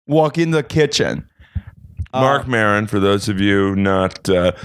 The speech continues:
Speaker 2: Netflix special out yesterday, I think. Uh, Feng Chao gained, uh, instant, uh,
Speaker 1: <laughs>
Speaker 2: notoriety for calling one of the biggest comics in the world,
Speaker 1: <laughs>
Speaker 2: uh, Marky Mark.
Speaker 1: Twice.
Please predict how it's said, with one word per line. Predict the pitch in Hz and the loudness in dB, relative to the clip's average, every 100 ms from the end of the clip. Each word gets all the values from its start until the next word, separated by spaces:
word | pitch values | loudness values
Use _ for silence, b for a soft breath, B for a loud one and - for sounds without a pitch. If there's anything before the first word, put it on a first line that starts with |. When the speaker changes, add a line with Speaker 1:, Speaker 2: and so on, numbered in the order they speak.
| B | B
Speaker 2:
Netflix | 104 117 - 113 107 | 0 0 0 0 0
special | - - 107 107 120 107 | -2 -2 0 0 2 2
out | 104 104 | 2 2
yesterday, | 95 110 113 104 104 104 107 | 0 0 0 0 2 2 2
I | 107 | 2
think. | - 104 107 104 95 | 0 0 0 -2 -2
Uh, | 87 82 - B B B - | 0 0 -4 B B B -2
Feng | 127 117 | 0 0
Chao | - 120 113 110 | 0 0 2 2
gained, | 110 104 101 98 98 98 | 0 0 0 0 0 0
uh, | 92 87 80 - b b b _ | 0 0 -2 -6 b b b _
instant, | 131 131 123 - 110 98 - | -2 -2 -2 -2 0 0 0
uh, | 90 90 95 | 2 2 0
Speaker 1:
<laughs> | |
Speaker 2:
notoriety | 107 104 95 98 104 101 92 92 92 | 0 2 2 2 2 2 2 0 -2
for | 95 | -4
calling | - 95 90 90 | 0 2 2 2
one | 92 | 0
of | 90 | 0
the | 90 | 2
biggest | 101 101 98 - | 2 2 0 0
comics | 92 90 82 87 | 0 0 0 0
in | |
the | 85 87 | 0 0
world, | 92 90 85 82 - - | 2 2 2 -2 -4 -4
Speaker 1:
<laughs> | - - - | -4 -6 -4
Speaker 2:
uh, | 78 67 | -2 -2
Marky | 90 95 98 95 85 | 0 0 0 0 0
Mark. | 90 87 73 - - - b b _ - | 2 2 0 -4 -6 -8 b b _ -8
Speaker 1:
Twice. | - 190 - - 220 208 - | 0 0 2 0 0 -2 -6